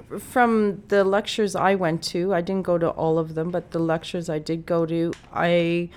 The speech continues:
heard quite a few times the word Indigenous being mentioned by the people who were presenting papers. But then that's another thing that I found so funny, that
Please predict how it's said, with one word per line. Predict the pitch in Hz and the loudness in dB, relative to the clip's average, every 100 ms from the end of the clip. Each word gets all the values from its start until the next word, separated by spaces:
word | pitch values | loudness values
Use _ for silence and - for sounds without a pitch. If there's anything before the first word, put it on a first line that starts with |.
| - - - - - | -18 -20 -20 -20 -10
heard | 208 262 247 180 185 | -4 2 4 4 2
quite | - 208 | 2 2
a | 196 | 2
few | 196 202 180 - - - | 0 -6 -6 -12 -16 -12
times | - 226 190 180 185 185 - - - - | -2 2 2 2 -2 -6 -8 -12 -14 -10
the | 170 180 | -6 -2
word | 180 175 | 0 0
Indigenous | 175 170 202 202 190 175 - | -2 0 -2 -2 -2 -2 -4
being | - 180 170 170 - - | -4 -2 0 -2 -4 -10
mentioned | - 185 185 - 175 170 | -6 -2 -2 -4 -4 -4
by | 170 170 165 165 - | -2 -2 -2 -4 -8
the | 170 | -10
people | - 180 185 | -6 -6 -4
who | 180 | -6
were | 170 170 | -4 -4
presenting | 165 185 170 165 170 160 | -4 -6 -6 -6 -6 -6
papers. | 175 220 220 165 170 - - - - - - - - - - | -4 -4 -2 -4 -4 -6 -12 -18 -20 -20 -20 -20 -20 -12 -6
But | 170 | -2
then | - 202 180 - - - | 0 2 2 -2 -8 -6
that's | 190 180 - 208 | -2 0 -2 -2
another | 190 180 185 | 0 0 0
thing | 180 180 165 | -2 -2 -2
that | 156 - | -4 -6
I | - | -6
found | 165 180 165 160 | -4 -4 -4 -4
so | 175 160 147 | -2 -2 -2
funny, | - - 196 190 180 | -6 -4 0 2 2
that | 160 160 147 131 | 0 -2 -2 -4